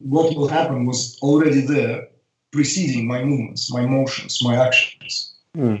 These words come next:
Speaker 1: It's almost like that prior was already before I even jumped to do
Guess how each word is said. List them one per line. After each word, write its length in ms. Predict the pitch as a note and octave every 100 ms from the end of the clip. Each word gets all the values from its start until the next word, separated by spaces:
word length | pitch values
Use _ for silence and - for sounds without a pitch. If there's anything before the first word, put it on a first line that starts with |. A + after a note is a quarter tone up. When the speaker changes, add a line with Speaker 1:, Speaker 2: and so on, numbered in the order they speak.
| -
Speaker 1:
It's 160 | C3 C#3+
almost 260 | F#3 - D#3+
like 200 | D#3 C#3
that 240 | C#3 -
prior 480 | D3+ F3 F#3+ B2+ B2+
was 140 | C3
already 500 | C#3 C#3 F3 B2+ C#3+
before 580 | A#2 C#3+ - E3 C#3 G#2+
I 60 | C3
even 320 | C3 C3 A#2+
jumped 280 | D3+ E3 -
to 100 |
do 100 | C3